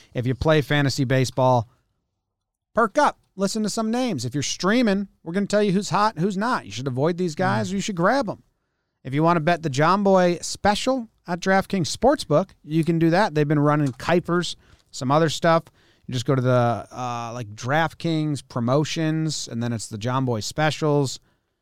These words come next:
Speaker 1: So sign up for DraftKings, either the sportsbook or the fantasy app. When you do, use code JOHNBOY. That's how you know that we sent you. They also have, uh, some crazy deal, probably.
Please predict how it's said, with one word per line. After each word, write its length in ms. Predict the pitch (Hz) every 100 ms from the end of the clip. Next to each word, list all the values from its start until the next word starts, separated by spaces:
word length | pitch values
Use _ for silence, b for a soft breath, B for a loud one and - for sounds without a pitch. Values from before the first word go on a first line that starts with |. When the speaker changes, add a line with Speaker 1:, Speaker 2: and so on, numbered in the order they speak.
| _ _ -
Speaker 1:
So 140 | -
sign 380 | - 160 160 160
up 160 | 151
for 160 | - 139
DraftKings, 640 | 117 135 131 - 135 131
either 280 | 117 131 147
the 240 | 123 117 107
sportsbook 800 | - 156 208 208 214 202 214 - _ _ _ -
or 180 | 156
the 80 | 156
fantasy 520 | 135 147 147 139 143
app. 200 | 135 135 - _ _ _
When 200 | 135 143
you 120 | 147
do, 400 | 120 127 180 175
use 300 | 135 147 147
code 300 | - 135 113
JOHNBOY. 520 | 98 131 143 143 147
That's 200 | 139 123
how 60 | 127
you 120 | 120
know 120 | 120 117
that 160 | 110
we 240 | 101 123 143
sent 360 | - 147 135
you. 160 | 147 139 - b b b 135
They 180 | 160 170
also 640 | 170 208 214 - 208 196 190
have, 880 | - - 190 202 113 92 101 - - _ _ _ _ _ _ _ -
uh, 460 | 117 107 101 101 95
some 280 | - 185
crazy 480 | 135 - 110 107 95
deal, 280 | 98 104 104
probably. 560 | - 113 107 113 120